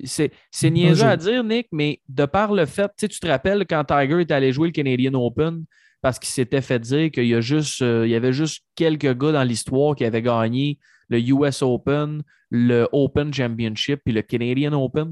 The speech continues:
Speaker 1: là. Puis Tiger avait juste dit, « Parfait, moi, y aller, moi. » Puis comme de fait, il avait gagné, là.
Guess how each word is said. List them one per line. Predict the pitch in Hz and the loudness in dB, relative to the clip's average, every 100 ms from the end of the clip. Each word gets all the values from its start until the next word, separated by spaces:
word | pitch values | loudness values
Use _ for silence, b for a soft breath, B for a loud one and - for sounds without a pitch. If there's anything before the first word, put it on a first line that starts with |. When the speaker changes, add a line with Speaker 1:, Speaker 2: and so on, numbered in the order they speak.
| 151 | -8
Speaker 1:
là. | 156 _ _ _ _ - | -10 _ _ _ _ -12
Puis | - | -4
Tiger | 120 117 139 | -2 0 2
avait | 131 | 2
juste | 117 127 117 | 2 0 0
dit, « | 127 139 _ _ - | -2 -2 _ _ -14
Parfait, | 110 - 143 147 | -14 -6 -4 -2
moi, | 117 | -2
y | 113 | 0
aller, | 110 113 131 | 0 0 0
moi. » | 113 107 113 _ _ _ - | -2 -4 -6 _ _ _ -12
Puis | 104 101 | -10 -6
comme | 104 104 | -6 -4
de | 98 | -4
fait, | 113 | -2
il | |
avait | 110 101 | -2 -2
gagné, | 101 90 104 | -2 -4 -6
là. | 160 | -8